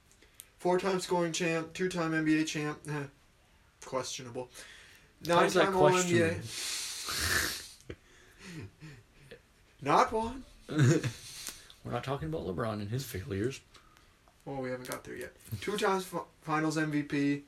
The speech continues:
Speaker 1: Rookie of the Year, you know, all that jazz. Played for Oklahoma City,
Speaker 2: And not the
Speaker 1: Golden State
Speaker 2: Jazz.
Speaker 1: Warriors, the Nets, the th-, the Supersonics.
Speaker 2: That's true. Most people forget that.
Speaker 1: Yeah. He was actually drafted by them.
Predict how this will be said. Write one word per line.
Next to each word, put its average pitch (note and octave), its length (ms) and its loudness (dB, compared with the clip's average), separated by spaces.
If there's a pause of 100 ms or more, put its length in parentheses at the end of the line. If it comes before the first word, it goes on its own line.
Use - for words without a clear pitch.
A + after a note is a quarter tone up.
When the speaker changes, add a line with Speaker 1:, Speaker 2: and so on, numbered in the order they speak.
(120)
Speaker 1:
Rookie D#3+ 320 2
of D3 40 4
the C#3+ 60 0
Year, C#3 460 0 (720)
you D#3+ 100 -6
know, C#3+ 80 -2
all C#3+ 300 2
that C3 180 2
jazz. B2 380 -4
Played D#3 340 -2
for D3 300 -6 (280)
Oklahoma C#3 400 -4
City, C#3 580 -4 (100)
Speaker 2:
And A2 120 -2
not G2+ 100 -6
the - 20 -6
Speaker 1:
Golden C#3 200 0
State B2 200 2
Speaker 2:
Jazz. C3 80 -2
Speaker 1:
Warriors, C3+ 760 -2
the B2+ 80 -8
Nets, C3 720 -8 (100)
the B2 140 -8
th-, B2+ 180 -8 (320)
the B2+ 380 0 (120)
Supersonics. C#3+ 880 -2 (400)
Speaker 2:
That's A2 180 -6
true. C#3+ 260 -4 (320)
Most A#2 300 -8
people A#2+ 180 -6
forget B2+ 300 -6
that. G#2 160 -6 (320)
Speaker 1:
Yeah. B3 140 -6 (340)
He E3 100 -2
was E3 120 0
actually D#3+ 240 -2
drafted D3 280 -4
by A2+ 120 -8
them. A2+ 180 -12